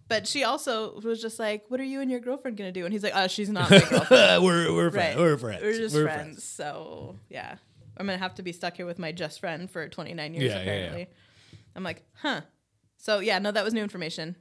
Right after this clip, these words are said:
Speaker 1: And then
Speaker 2: Mm-hmm.
Speaker 1: she says, "Well, it's the last level today, so there's not gonna be any rules." And I was like, "Oh, final level. This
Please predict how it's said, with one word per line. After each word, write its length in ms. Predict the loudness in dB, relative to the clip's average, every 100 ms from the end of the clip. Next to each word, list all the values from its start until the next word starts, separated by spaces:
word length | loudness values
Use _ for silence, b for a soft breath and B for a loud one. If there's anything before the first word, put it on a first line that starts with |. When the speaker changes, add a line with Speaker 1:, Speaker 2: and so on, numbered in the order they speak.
| _
Speaker 1:
And 140 | -4
then 240 | -2 -2 -4
Speaker 2:
Mm-hmm. 80 | b b b
Speaker 1:
she 220 | -12 -8 -8
says, 460 | -4 -4 -4 -6
"Well, 140 | -6 -6
it's 120 | -6
the 60 | -4
last 300 | -4 -6 -6
level 260 | -8 -8
today, 460 | -10 -8 -6 -6 -8 _ _ _
so 480 | -14 -8 -6 -8 -10
there's 140 | -12 -10
not 120 | -8
gonna 100 | -8
be 160 | -6 -4
any 160 | -4
rules." 580 | -4 -4 -2 -4 -6 -8
And 80 | -8
I 40 |
was 80 | -6
like, 100 | -2
"Oh, 400 | 2 2 0 -6 -14 _ _ _ _ -20
final 420 | -8 -6 -4 -6 -4
level. 680 | -4 -4 -4 -4 -4 -8 -10
This 140 | -8